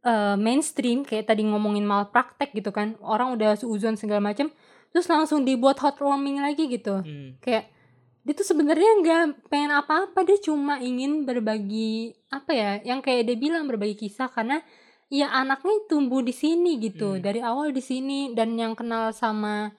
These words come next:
Speaker 1: eh, apa, si anaknya itu ya orang-orang rumah sakit ini yang bisa diajak ngomong mereka gitu.
Speaker 2: Hmm.
Speaker 1: Itu kayak, wah, lu nggak boleh seuzon sih jadi orang.
Speaker 2: <laughs>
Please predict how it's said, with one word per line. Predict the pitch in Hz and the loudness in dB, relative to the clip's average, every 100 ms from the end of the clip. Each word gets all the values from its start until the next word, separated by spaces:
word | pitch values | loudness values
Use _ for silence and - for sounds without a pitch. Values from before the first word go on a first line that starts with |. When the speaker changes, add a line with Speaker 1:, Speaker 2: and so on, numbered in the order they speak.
| _ _ _ - | _ _ _ -4
Speaker 1:
eh, | 233 220 208 202 196 202 202 _ _ _ _ _ | 0 0 0 0 -2 -4 -8 _ _ _ _ _
apa, | - 226 370 | -12 -4 -4
si | 349 - | -6 -6
anaknya | 240 220 220 233 220 | -2 0 -2 -2 -2
itu | 349 | 0
ya | 370 | 2
orang-orang | 277 254 240 220 220 214 214 214 208 | 2 2 2 0 0 -2 -6 -8 -10
rumah | 214 220 | -6 -4
sakit | 214 220 233 | -2 -4 -6
ini | 262 311 349 | -6 -4 -2
yang | 294 | -4
bisa | 226 220 | -6 -6
diajak | 202 196 208 | -6 -6 -6
ngomong | 220 247 302 | -8 -8 -6
mereka | 262 285 285 269 | -4 -4 -4 -6
gitu. | 202 196 202 | -6 -8 -8
Speaker 2:
Hmm. | 190 | -8
Speaker 1:
Itu | 247 | -8
kayak, | - 226 - _ _ _ _ _ _ _ | -4 -4 -4 _ _ _ _ _ _ _
wah, | 220 226 208 | -6 -4 -4
lu | 202 | -4
nggak | 220 214 | -4 -2
boleh | 196 | -2
seuzon | 196 190 190 202 | -4 -4 -4 -4
sih | 202 | -6
jadi | 185 180 | -8 -6
orang. | 175 185 | -6 -4
Speaker 2:
<laughs> | 202 262 - 220 247 - 277 - | 0 0 0 0 -2 0 -4 -6